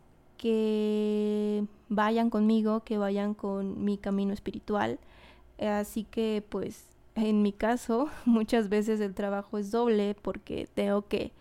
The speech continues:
eh, estudiar muchísimo más acerca de muchísimas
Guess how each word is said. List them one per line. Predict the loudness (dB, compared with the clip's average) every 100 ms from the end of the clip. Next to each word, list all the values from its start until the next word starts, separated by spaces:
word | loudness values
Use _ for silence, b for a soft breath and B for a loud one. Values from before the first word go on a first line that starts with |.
| B B B B -2
eh, | 0 2 0
estudiar | -2 0 2 2 4
muchísimo | 4 2 0 -6 -2 0 2
más | 0 0 -2
acerca | -4 -4 -4 -2
de | -2
muchísimas | -2 -4 -4 -2 0 -2 -6